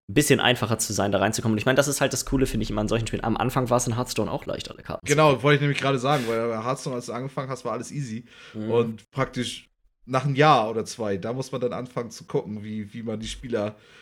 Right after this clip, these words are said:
Speaker 2: neu
Speaker 1: Mhm.
Speaker 2: immer noch reinbekommt und wie man nicht alle abschreckt, die mal ein paar Monate nicht da waren und keine Ahnung.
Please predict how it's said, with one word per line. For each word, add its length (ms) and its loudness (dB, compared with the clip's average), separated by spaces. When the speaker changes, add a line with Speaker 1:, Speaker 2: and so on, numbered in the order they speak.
Speaker 2:
neu 300 6
Speaker 1:
Mhm. 80 2
Speaker 2:
immer 100 -2
noch 160 -2
reinbekommt 640 -2
und 160 -8
wie 80 -10
man 200 -6
nicht 180 -8
alle 160 -6
abschreckt, 420 -8
die 60 -8
mal 120 -6
ein 60 -8
paar 140 -8
Monate 260 -8
nicht 220 -10
da 180 -4
waren 260 -10
und 280 -14
keine 220 -12
Ahnung. 280 -10